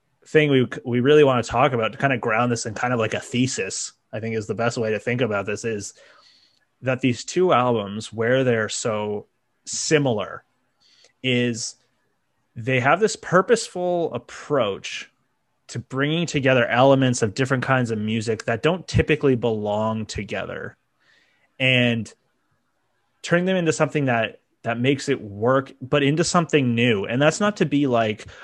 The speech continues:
oh, so for example, with the artwork being a predominantly black metal album and having elements of rap in terms of, you know, some eight oh eights in terms of the drum production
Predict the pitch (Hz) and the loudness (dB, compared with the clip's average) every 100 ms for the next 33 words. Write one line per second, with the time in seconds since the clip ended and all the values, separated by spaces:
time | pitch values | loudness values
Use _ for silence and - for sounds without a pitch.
0 | - 165 151 101 95 _ _ _ _ _ | 2 8 8 6 0 _ _ _ _ _
1 | - - 127 117 - 135 120 107 127 123 | -10 4 6 4 4 4 4 2 2 2
2 | 120 117 107 123 123 - 117 110 117 117 | 2 0 2 4 4 2 -6 -2 -2 -2
3 | 107 104 98 _ _ _ _ - 123 123 | -4 -4 -4 _ _ _ _ -6 0 2
4 | 120 107 - 117 104 123 127 131 117 107 | 2 -2 0 0 4 4 4 2 -2 -8
5 | - 107 117 113 110 107 95 110 113 110 | -4 0 0 0 -4 -4 -4 0 0 0
6 | 101 104 - 117 120 113 113 113 123 123 | -4 -8 -8 -4 -2 -2 -4 -2 0 2
7 | 123 113 107 - 110 95 98 110 110 98 | 2 0 -4 -6 -8 -6 -4 -2 0 -2
8 | 110 107 - 117 107 104 107 101 98 98 | -6 -8 -6 -4 -4 -4 -4 -4 -6 -10
9 | - _ 120 117 98 - 107 - _ _ | -20 _ -6 -4 -6 -6 -10 -12 _ _
10 | 123 120 120 110 107 110 101 - - - | 0 2 4 4 2 0 0 -6 -8 -10
11 | 110 104 110 101 104 107 110 104 107 110 | -12 -8 -8 -8 -6 -4 -4 -6 -6 -6
12 | 98 98 - 98 95 | -6 -6 -8 -8 -12